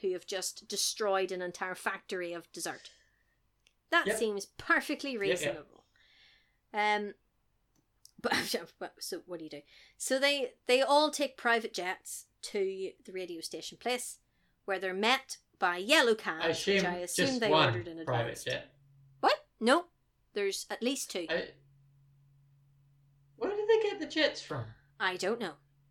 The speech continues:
Speaker 1: I know where they got the first one because it's the one that dir-, the director flew. I don't know where the other one came from.
Speaker 2: Yeah, but the captain's dead.
Speaker 1: Well, she obviously wasn't that attached to him.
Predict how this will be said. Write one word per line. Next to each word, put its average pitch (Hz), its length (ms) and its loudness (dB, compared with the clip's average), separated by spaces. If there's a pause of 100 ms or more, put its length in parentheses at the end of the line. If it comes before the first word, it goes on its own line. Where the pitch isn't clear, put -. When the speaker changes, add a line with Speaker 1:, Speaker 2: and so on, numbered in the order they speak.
(360)
Speaker 1:
I 220 120 4
know 269 140 2
where 320 120 2
they 311 80 -2
got 285 180 4
the 226 60 -10
first 262 340 0
one 294 220 0
because 226 320 -6
it's - 180 -10
the 214 100 -10
one 202 260 0
that 196 240 -6
dir-, - 220 -12
the 185 120 -6
director 220 460 -2
flew. 247 400 -2 (400)
I 220 60 -8
don't 233 160 2
know 247 80 2
where 254 120 2
the 247 160 2
other 226 200 2
one 180 160 -2
came 165 240 -8
from. 160 220 -8
Speaker 2:
Yeah, 226 240 2 (300)
but 208 180 2
the 190 80 -4
captain's 196 680 -2
dead. 190 420 -2 (1400)
Speaker 1:
Well, 427 600 2
she 339 180 0
obviously 330 320 0
wasn't 277 280 -2
that 220 180 2
attached - 480 -6
to - 80 -10
him. 151 140 -14